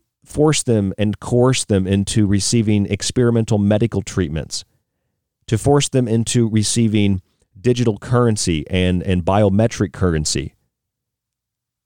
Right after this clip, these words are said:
Well, you have lockdowns, and you teach people that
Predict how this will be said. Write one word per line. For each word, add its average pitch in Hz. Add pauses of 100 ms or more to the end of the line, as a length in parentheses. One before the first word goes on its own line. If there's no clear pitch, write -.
(680)
Well, 120
you 127
have 131
lockdowns, 123 (200)
and 110 (140)
you 107 (320)
teach -
people 107 (340)
that 107